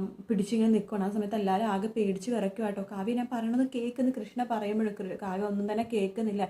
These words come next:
കാവ്യ ഒരു നേരം മണിക്കുട്ടിയുടെ മുഖത്തേക്കൊന്ന്, മണിക്കുട്ടിയല്ല മുത്തിൻ്റെ മുഖത്തേക്കൊന്ന് നോക്കുവാണ്. മുത്ത് "അമ്മ, അമ്മ" എന്ന് പറഞ്ഞ് കരയുന്നുണ്ടെങ്കിലും ആ, ആ, ആ അമ്മ എന്ന് പറഞ്ഞ് കരയണത് പോലും നമ്മുടെ കാവ്യ മൈൻഡ് ചെയ്യാണ്ട് കാവ്യ അത് അങ്ങനെ തന്നെ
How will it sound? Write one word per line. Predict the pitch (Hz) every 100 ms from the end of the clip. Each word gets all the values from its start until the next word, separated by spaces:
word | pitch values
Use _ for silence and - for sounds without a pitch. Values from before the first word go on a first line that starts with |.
| - - - -
കാവ്യ | 294 277 277
ഒരു | 254
നേരം | 240 220 214 202
മണിക്കുട്ടിയുടെ | 190 190 190 220
മുഖത്തേക്കൊന്ന്, | 196 190 196 208 214 392
മണിക്കുട്ടിയല്ല | 190 185 190 240 214
മുത്തിൻ്റെ | 196 185 185 214
മുഖത്തേക്കൊന്ന് | 202 196 196 196 214
നോക്കുവാണ്. | 214 185 185 202 196 196
മുത്ത് | 190 185 202 202 - -
"അമ്മ, | 208 190 220
അമ്മ" | 214 202 208
എന്ന് | 208 226
പറഞ്ഞ് | 214 196 226
കരയുന്നുണ്ടെങ്കിലും | 226 190 226 220 202 208 -
ആ, | 240 254 262
ആ, | 247
ആ | 262 269
അമ്മ | 233 220 226
എന്ന് | 240 254
പറഞ്ഞ് | 233 240
കരയണത് | 214 202 208 226 233
പോലും | 214 214 196 -
നമ്മുടെ | 190 202 202
കാവ്യ | 214 190 214
മൈൻഡ് | 214 185 202
ചെയ്യാണ്ട് | 226 220 196 226 - - - -
കാവ്യ | 294 269 269 277
അത് | 240 226
അങ്ങനെ | 240 214 208
തന്നെ | 208 214 226